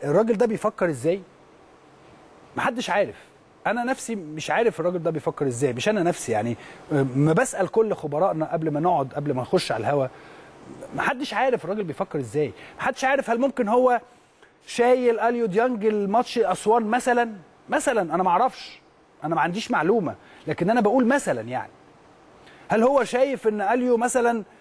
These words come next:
آه، آه، في التمرينتين دول، وهو دائما، دائما الراجل ده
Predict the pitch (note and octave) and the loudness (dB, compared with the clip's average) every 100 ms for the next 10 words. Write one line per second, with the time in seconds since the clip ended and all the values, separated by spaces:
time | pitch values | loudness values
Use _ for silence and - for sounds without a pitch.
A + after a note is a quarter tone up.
0 | - - F#3 F#3 F3+ - F#3 F3 E3 D#3+ | -20 -2 4 6 4 4 4 4 4 2
1 | D#3 - F#3+ - F#3+ G3 G3 - B3 A3 | -2 -2 0 0 0 0 0 0 2 4
2 | B3 A#3+ F#3+ D#3+ G#3 G3+ F#3 A3+ G#3+ A3+ | 4 4 -2 0 4 4 4 4 4 2
3 | F#3+ G#2+ - _ - C#3 G#3 G#3 A3 D3+ | 0 -6 -16 _ -6 0 2 2 2 0
4 | A#2 C#3+ F3+ E3 G#3 | -4 -4 -2 0 0